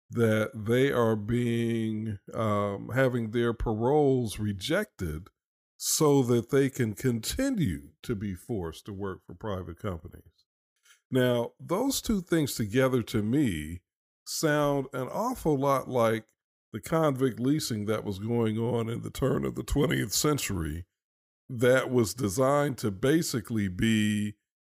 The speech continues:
uh, some would argue, slavery by another name. And I would argue that too. Um, I think it's unconscionable that we have this situation going on.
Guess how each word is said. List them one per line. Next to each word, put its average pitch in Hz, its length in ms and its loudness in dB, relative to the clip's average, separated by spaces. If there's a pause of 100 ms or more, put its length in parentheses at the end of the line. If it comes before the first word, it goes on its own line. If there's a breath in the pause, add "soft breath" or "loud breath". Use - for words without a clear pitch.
(140)
uh, 107 500 0
some 131 300 2
would 113 160 4
argue, 107 600 4
slavery 107 600 2
by 104 300 0
another 98 360 -2
name. 95 400 -4 (240)
And 104 160 0
I 117 140 6
would 95 160 2
argue 82 320 2
that 76 260 -4
too. 123 480 0 (640)
Um, 113 560 2 (360)
I 170 120 -2
think 277 240 -4
it's - 140 -2
unconscionable 147 880 0
that 139 160 0
we 175 140 -2
have 165 200 2
this 160 160 -2
situation 127 600 -2
going 110 320 0
on. 220 400 -6